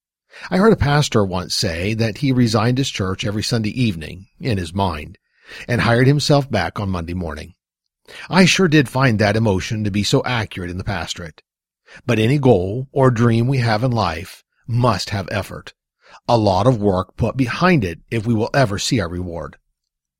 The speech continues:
I said to someone the other day that as I reach my senior years of my life, my goal now is to stand before my Lord and hear the words,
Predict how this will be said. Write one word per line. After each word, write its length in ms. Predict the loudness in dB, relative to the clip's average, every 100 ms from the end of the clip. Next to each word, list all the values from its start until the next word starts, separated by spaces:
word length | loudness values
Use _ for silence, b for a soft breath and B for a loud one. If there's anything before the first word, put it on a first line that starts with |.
| _ _ B B B
I 100 | 2
said 220 | 4 2
to 40 |
someone 340 | 2 4 4 4
the 120 | 4
other 160 | 2 0
day 400 | -2 -4 -6 -4
that 160 | -4
as 140 | -2 0
I 80 |
reach 280 | 0 0 0
my 120 | -2
senior 320 | 0 0 2 2
years 360 | 2 0 -2
of 120 | -4
my 120 | -2 -2
life, 360 | -4 -6 -6
my 160 | -4 -2
goal 320 | 2 4 4
now 340 | 0 -2 -2
is 180 | -4 -4
to 260 | -4 -4 -4
stand 280 | 0 0 2
before 240 | 0 2
my 120 | 2
Lord 340 | 2 0 -2 -4
and 80 | 0
hear 180 | 2
the 120 | 2 4
words, 420 | 4 4 0